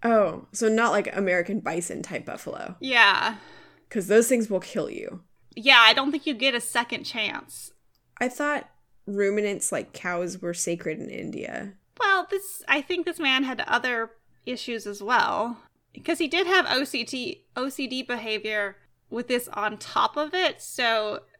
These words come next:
Speaker 2: curing him of thinking he's a buffalo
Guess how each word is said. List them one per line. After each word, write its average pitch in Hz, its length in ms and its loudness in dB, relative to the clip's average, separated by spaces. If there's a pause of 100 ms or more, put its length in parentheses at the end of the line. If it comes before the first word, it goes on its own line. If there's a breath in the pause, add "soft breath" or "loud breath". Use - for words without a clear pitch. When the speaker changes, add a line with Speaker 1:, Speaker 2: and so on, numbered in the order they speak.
(180)
Speaker 2:
curing 302 420 0
him 285 200 -2
of 226 200 0
thinking 226 320 -4
he's 202 100 -4
a 208 60 -6
buffalo 202 680 0